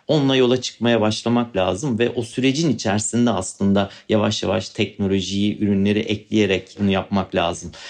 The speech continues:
Yani ben aslında sıfırdan tekrardan başlasam ürünü bu kadar ilk başta hemen bu kadar çabalar harcamak yerine deneyerek ve uğraşarak ve müşteriyle konuşarak onların ihtiyaçları doğrultusunda daha hızlı büyütmeye gitsek daha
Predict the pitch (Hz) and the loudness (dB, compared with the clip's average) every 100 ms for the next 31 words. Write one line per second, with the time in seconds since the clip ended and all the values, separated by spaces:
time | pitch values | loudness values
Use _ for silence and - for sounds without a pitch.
0 | - - 117 120 113 - - 120 120 127 | -10 0 2 4 0 -4 -4 2 2 2
1 | 123 113 - 120 - 120 117 113 110 104 | -2 -6 -2 -2 -2 -2 2 2 2 0
2 | - 104 101 101 101 98 - 104 139 143 | 0 0 2 0 0 -2 -4 -2 -2 -4
3 | - 123 113 120 127 107 104 110 117 117 | -6 -2 2 4 2 0 -6 -4 0 2
4 | 110 120 110 - 110 - 107 120 120 104 | 0 -2 -6 -2 -2 -2 -2 0 2 2
5 | 101 - - 110 104 107 104 110 113 117 | -2 -8 -6 -2 0 0 0 0 2 2
6 | 110 101 113 139 151 117 104 120 151 - | 2 2 0 0 -2 0 2 2 0 -4
7 | - 98 95 107 117 135 160 135 - - | -14 -8 0 4 4 4 4 2 0 -10
8 | - 117 113 107 113 113 143 135 - 107 | -2 0 2 0 0 0 0 -2 0 0
9 | 107 107 123 143 139 - 104 107 - 107 | 0 0 0 2 0 0 0 0 0 -2
10 | 113 - 107 113 143 127 - 113 110 120 | -2 0 2 4 2 0 0 0 2 2
11 | 120 107 104 98 - 143 117 127 131 113 | 2 2 2 0 -2 0 2 2 2 0
12 | 101 104 - - 101 117 113 107 117 120 | 2 0 -2 -12 -2 0 2 2 4 4
13 | 98 - - 156 - - 110 123 117 | 2 -2 -2 -2 -2 -4 0 0 0